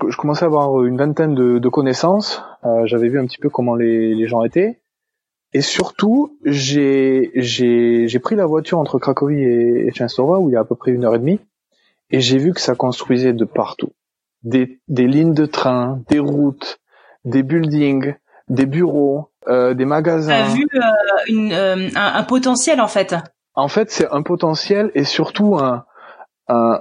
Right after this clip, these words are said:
Speaker 1: une économie, on va dire, un, un, une économie, mais positive, qui, qui, qui progresse.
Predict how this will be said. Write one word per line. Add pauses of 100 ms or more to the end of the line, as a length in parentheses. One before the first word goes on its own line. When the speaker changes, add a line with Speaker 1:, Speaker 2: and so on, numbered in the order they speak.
Speaker 1:
une
économie,
on
va
dire,
un,
un,
une
économie,
mais
positive,
qui,
qui,
qui
progresse.